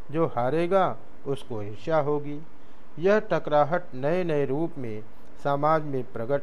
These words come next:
होती रहती है। राम राज्य का चित्र देखने के लिए सरयू के तट पर चलते हैं, जहाँ भगवान राम और भरत जी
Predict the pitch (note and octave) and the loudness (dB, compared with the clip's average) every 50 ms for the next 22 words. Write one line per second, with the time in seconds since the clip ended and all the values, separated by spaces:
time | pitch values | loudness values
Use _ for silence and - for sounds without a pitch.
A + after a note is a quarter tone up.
0 | - - - A2+ G#2+ - C#3+ C#3+ B2 A#2 A2 - - A2 G2+ G2 G2 G2+ G2 - | -2 -4 -4 -4 -4 -4 -4 -4 -2 -4 -4 -4 -4 -4 -4 -4 -4 -4 -4 -4
1 | - - - - - - - - - - - - A#2+ C3+ D3+ E3+ F#3 G3 F#3+ F#3+ | -4 -4 -4 -4 -4 -4 -4 -4 -6 -4 -4 -2 0 2 4 4 2 2 4 4
2 | F#3+ G3 F3+ F3 F#3 F3+ - F3+ F3+ F3+ - F#3 F3 - - D#3 C#3+ C3 C#3+ D3 | 4 4 4 0 -2 0 0 0 0 0 -2 -4 -4 -4 -4 -4 -2 0 0 0
3 | C#3+ - - E3+ E3+ D#3+ - E3+ D#3+ D3+ D#3 D#3+ E3+ F3 F3 F3 - - - - | 0 -2 -2 -2 -2 -2 -2 -2 -2 -2 -2 -2 -2 -2 -2 -4 -4 -6 -6 -6
4 | - - - - E3 E3 F3+ G3 G3+ G3+ G3+ - E3+ D3+ C3+ - - D3 D#3 D3 | -6 -4 -2 0 0 0 0 2 0 0 0 0 -2 -2 -2 -2 -2 -2 -2 -2
5 | - - D#3+ D3 C#3 - - B2 A#2 A2+ - C3 A2+ G2+ G2+ G2+ G#2+ - - - | -2 -2 -2 -2 -2 -2 -2 -2 -2 -2 -2 -2 -2 -2 -4 -4 -4 -4 -4 -4
6 | - - - - - - - - A2+ C3 C3+ D#3 D3+ C#3+ A2+ C3+ C3+ C3 C3+ C#3 | -4 -4 -4 -4 -4 -4 -4 -4 -2 0 2 2 2 2 2 0 0 0 2 2
7 | C#3+ C#3+ C#3+ C3+ C#3+ C#3+ D3 D3 D3+ D#3 D3 - - - - - - - - - | 2 2 2 2 2 4 4 2 0 -2 -4 -4 -4 -6 -4 -4 -4 -4 -4 -4
8 | - C#3+ D#3+ F3 F#3 F3 C#3 B2 C#3+ E3+ F3+ F3 D#3 C#3+ C3 A#2+ A#2+ | -2 2 2 4 4 2 0 0 0 0 0 0 -2 -2 -4 -4 -4